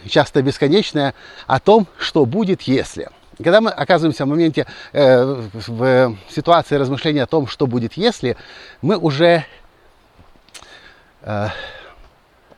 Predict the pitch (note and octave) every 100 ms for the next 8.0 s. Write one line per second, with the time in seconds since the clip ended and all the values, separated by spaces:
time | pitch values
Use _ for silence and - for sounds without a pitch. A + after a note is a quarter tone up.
0 | _ _ _ _ _ _ - C3+ B2+ A#2+
1 | - G#2 - G2+ D#2 - F3+ G3+ F#3 D3+
2 | - F3+ A#2 - G2 F#2+ - - - -
3 | A#2+ F#3+ F#3+ D#3 _ - _ _ - _
4 | _ _ _ _ _ _ _ _ _ _
5 | _ C3 G3 E3+ F#3 F3+ F#3 E3 - G#2+
6 | C#3 C#3+ A#3 G#3 _ - C#3+ D#3 - -
7 | C#3+ A2+ D#3 D3 - B2 C#3+ G#3+ F#3